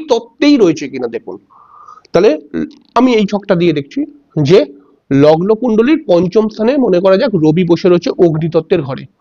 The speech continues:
অগ্নিতত্ত্বের ঘরে, ঠিক আছে? আর নবাংশ কুণ্ডলীর মধ্যে ধরুন বৃশ্চিক লগ্ন কারুর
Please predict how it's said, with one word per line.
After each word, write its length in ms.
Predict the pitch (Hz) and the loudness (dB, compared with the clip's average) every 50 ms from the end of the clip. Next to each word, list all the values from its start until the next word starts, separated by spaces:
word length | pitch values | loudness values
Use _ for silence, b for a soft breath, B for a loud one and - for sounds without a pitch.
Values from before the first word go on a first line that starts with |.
| b b b b b b b _ | b b b b b b b _
অগ্নিতত্ত্বের 640 | - 165 160 156 151 165 160 170 160 - - 233 196 | -2 0 0 0 -2 -2 -2 -4 -4 -2 0 0 2
ঘরে, 240 | 160 139 - - 135 - _ _ _ _ _ _ _ _ | 0 0 -2 -4 -8 -14 _ _ _ _ _ _ _ _
ঠিক 100 | - 220 | -2 0
আছে? 200 | 285 254 277 311 294 - _ B B B B B B B | 0 0 -2 -6 -12 -14 _ B B B B B B B
আর 140 | 135 147 151 | -2 -2 0
নবাংশ 480 | 156 151 147 151 185 220 220 - - | 2 2 2 2 2 0 0 -2 -4
কুণ্ডলীর 480 | 247 240 269 277 262 254 269 247 269 254 | -4 -2 -2 -2 -2 0 0 0 0 0
মধ্যে 380 | 226 214 190 156 180 233 302 285 - b b b b b b - | 0 0 0 0 0 -2 -2 -4 -8 b b b b b b -2
ধরুন 220 | 185 202 226 196 | 0 2 2 0
বৃশ্চিক 440 | 143 151 175 170 170 - - 190 175 | 2 0 -2 -2 -4 -4 -4 -2 0
লগ্ন 340 | 156 151 143 143 147 151 143 | 0 0 0 0 0 -2 0
কারুর 240 | - - 196 285 | 0 0 0 -2